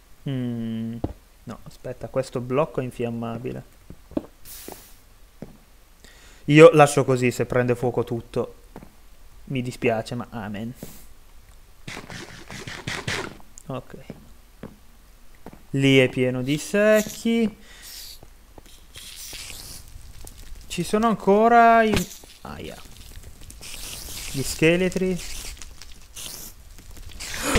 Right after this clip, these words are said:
Ah, è vero, c'erano i ragnetti, cacchio. Oh, signori ragnetti.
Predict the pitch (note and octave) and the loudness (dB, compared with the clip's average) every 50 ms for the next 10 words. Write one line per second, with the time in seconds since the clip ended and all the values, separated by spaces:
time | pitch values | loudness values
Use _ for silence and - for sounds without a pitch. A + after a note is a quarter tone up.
0 | - - C4+ D#4+ F4+ G4 G#4+ G#4+ G#4+ G#4+ G#4+ G#4 F#4+ - G#4+ G#4+ G#4 G4+ G#4 G#4 | 10 12 12 12 12 12 12 12 12 12 12 12 12 12 12 12 12 12 10 10
1 | G4+ G#4 G4+ G4+ G4+ G4 F#4 F4 F4 F4 - D4+ - - B3 F#3 - - - - | 10 8 8 8 8 8 8 8 8 6 2 0 4 6 6 6 6 4 0 -4
2 | C#3 C3 B2 - - - - - - - - - - - - - - - - - | -4 -4 -2 -4 -6 -8 -8 -14 -18 -20 -18 -16 -14 -12 -12 -12 -12 -12 -14 -14
3 | - - - - - - - - - - - - - - - - - - - - | -14 -16 -12 -8 -8 -8 -8 -10 -16 -16 -16 -14 -12 -12 -10 -10 -10 -10 -12 -12
4 | - - - - - - - - - - - - - - - - - - - - | -14 -16 -16 -16 -14 -14 -12 -8 -6 -6 -6 -6 -10 -18 -20 -20 -20 -18 -18 -18
5 | - - - - - - - - - - - - - - - - - - - - | -18 -18 -18 -18 -18 -18 -18 -18 -18 -18 -18 -18 -10 -6 -6 -6 -6 -8 -18 -18
6 | - - - D#3 D#3 D3 C#3 C3+ - - - - - - - - - G1+ G1+ - | -14 -10 -6 -6 -4 -4 -6 -8 -10 -12 -10 -10 -10 -10 -10 -10 -10 -8 -6 -6
7 | - - F#2 - - | -6 -8 -8 -10 -12